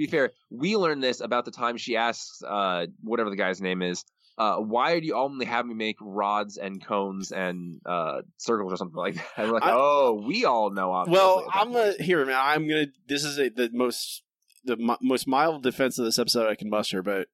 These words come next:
Speaker 2: I don't mind this B plot. Like Jeff mentioned
Speaker 1: Oh,
Speaker 2: it,
Speaker 1: no.
Speaker 2: Jeff
Speaker 1: Compared to the
Speaker 2: mentioned
Speaker 1: A
Speaker 2: it,
Speaker 1: plot, it is refreshing.
Speaker 2: Jeff mentioned earlier how you could spin this out into a bigger plot, and I agree. This is much more interesting than <laughs> Homer as a bounty hunter.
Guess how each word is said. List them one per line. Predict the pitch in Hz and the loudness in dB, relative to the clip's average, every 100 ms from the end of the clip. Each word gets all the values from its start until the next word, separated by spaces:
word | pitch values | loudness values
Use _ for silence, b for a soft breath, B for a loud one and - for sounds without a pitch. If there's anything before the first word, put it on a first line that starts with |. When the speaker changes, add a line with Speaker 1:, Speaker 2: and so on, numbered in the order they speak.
| _ _ - _ _ _ _ - | _ _ -20 _ _ _ _ 2
Speaker 2:
I | 185 | 2
don't | 233 226 170 | 6 4 4
mind | 151 165 156 123 | 2 4 4 2
this | 120 113 | 2 0
B | - 110 120 | -8 -6 -2
plot. | 170 156 180 - _ _ _ _ | 0 2 0 -2 _ _ _ _
Like | 127 117 | -6 -2
Jeff | 139 135 | 0 0
mentioned | 151 135 - | 0 2 4
Speaker 1:
Oh, | 113 | 4
Speaker 2:
it, | |
Speaker 1:
no. | 247 117 _ - | 2 0 _ -4
Speaker 2:
Jeff | 175 196 | 2 4
Speaker 1:
Compared | |
to | 262 | 4
the | 160 | 2
Speaker 2:
mentioned | 170 139 | 4 4
Speaker 1:
A | 127 | 4
Speaker 2:
it, | |
Speaker 1:
plot, | 127 104 - - | 2 0 -4 -6
it | 190 | -2
is | 156 110 - | -2 -4 -12
refreshing. | 113 - - 117 - - - | -12 -12 -6 -6 -6 -12 -2
Speaker 2:
Jeff | 185 190 | 0 2
mentioned | 202 170 151 | 2 2 2
earlier | 139 120 | 4 4
how | 117 | 2
you | 117 113 | 0 0
could | 107 | -2
spin | - 135 120 | 0 0 0
this | 107 | 0
out | 120 98 | 0 -2
into | 101 104 | -2 -2
a | |
bigger | 101 95 | -2 -4
plot, | 82 131 113 107 - B B B - | -4 0 0 0 -6 B B B -2
and | 135 | 0
I | 120 117 107 | 2 2 -2
agree. | 110 135 120 104 | -2 2 2 2
This | 117 120 | 0 0
is | 113 98 - - 127 110 113 | -2 -2 -2 -2 -6 -12 -2
much | 143 160 151 | 2 2 2
more | 135 | 0
interesting | 131 120 - 110 165 | 0 -4 -2 -2 0
than | 110 | 0
<laughs> | 180 | 0
Homer | - - 120 | -2 -2 -2
as | 107 | -2
a | 101 | -4
bounty | 104 110 110 | 0 0 0
hunter. | 101 104 95 | -2 -4 -4